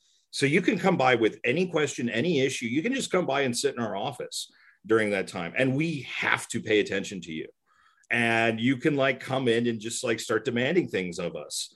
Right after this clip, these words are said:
And we have to, like, listen to them. But yeah, I mean, come by, ask questions, talk about how things are going.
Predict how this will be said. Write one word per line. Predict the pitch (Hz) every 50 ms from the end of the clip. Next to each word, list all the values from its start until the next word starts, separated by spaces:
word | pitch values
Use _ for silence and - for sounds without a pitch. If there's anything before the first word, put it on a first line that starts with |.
| _ - 92
And | 113 117 113
we | 113 120 120
have | 113 104 101 110 -
to, | - 110
like, | 95 98 101 92 98
listen | 104 110 117 - - 127
to | 120 - 101
them. | 85 - - - - _ _ _ - 127
But | - 202 190
yeah, | 208 240 254 180 -
I | - 147
mean, | 165 175 160 131
come | 120 147 185 190
by, | 170 165 160 165 165
ask | - 113 127 131 139 - - -
questions, | - 131 131 131 - - 147 135 135 123 - -
talk | - - 113 117 127 - 147
about | 120 131 123 127 131 123
how | - - 110 123
things | 127 - 135 123 120 117 123
are | 120
going. | 110 110 107 117 123 123 123 123 123 123 123 123 123